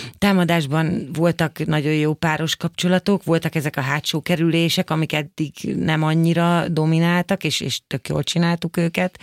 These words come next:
különösen ezen a, a mai meccsen. A beállók sem véletlenül kerültek azért ennyiszer, ö, helyzetbe, meg, ö, meg most már voltak olyan hely-, olyan, ö,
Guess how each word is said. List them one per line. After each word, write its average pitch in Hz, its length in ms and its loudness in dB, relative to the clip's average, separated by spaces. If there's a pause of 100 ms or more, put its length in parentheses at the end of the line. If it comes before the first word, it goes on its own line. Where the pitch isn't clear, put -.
(380)
különösen 165 460 2
ezen 156 280 2
a, 143 380 0
a 156 40 0
mai 151 260 2
meccsen. 190 560 2 (440)
A 139 60 -4
beállók 165 320 2
sem 160 240 0
véletlenül 151 680 0
kerültek 147 540 -2
azért 143 360 0
ennyiszer, 147 640 0
ö, 143 260 0 (260)
helyzetbe, 175 680 2 (480)
meg, 160 460 2
ö, 160 480 2 (460)
meg 180 120 6
most 180 200 4
már 185 100 2
voltak 185 280 2
olyan 151 240 0
hely-, 156 320 0
olyan, 151 340 2
ö, 143 460 2